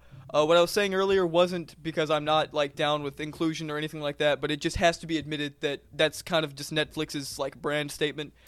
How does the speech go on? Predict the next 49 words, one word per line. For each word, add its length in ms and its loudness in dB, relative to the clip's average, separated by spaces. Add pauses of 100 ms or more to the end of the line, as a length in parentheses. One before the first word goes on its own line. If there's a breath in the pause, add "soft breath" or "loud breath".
Whenever 220 4
they 140 4
adapt 360 2
anything 320 -6
or 80 -6
create 340 0
anything, 460 -6 (440 soft breath)
that 200 4
is 140 -2
their 160 0
go-to 500 0
way 380 0
to 320 -4 (800)
get 160 2
it, 140 -4 (100)
like, 240 -4 (160)
out 200 4
there, 220 -6
make 280 0 (760)
several 540 2
of 100 -2
the 60 -8
characters 460 -2
just 260 -12
different 300 -4
lifestyles. 440 -4
And 80 -8
there's, 200 -8 (160 soft breath)
you 80 -8
know, 100 2 (320 soft breath)
nothing 240 -2
wrong 140 4
with 100 -6
that, 240 4
but 140 6
at 80 4
a 60 -2
certain 260 -2
point 200 -2
it 80 -4
does 200 2
feel 160 -2
like 300 -4
they're 160 0
just, 200 -10
like, 160 -6
virtue 300 -4
signaling 520 -8
and, 180 -14